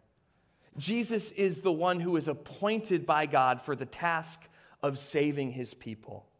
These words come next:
But this title, Son of God, denotes more than a formal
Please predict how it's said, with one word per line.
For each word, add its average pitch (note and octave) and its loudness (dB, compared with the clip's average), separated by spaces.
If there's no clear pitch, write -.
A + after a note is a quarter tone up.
But F3+ 0
this A#3+ -4
title, G3+ -2
Son G#3+ 2
of F3+ 0
God, C3+ 2
denotes G3 0
more F3+ 2
than D#3+ 0
a C#3 -2
formal F3 -4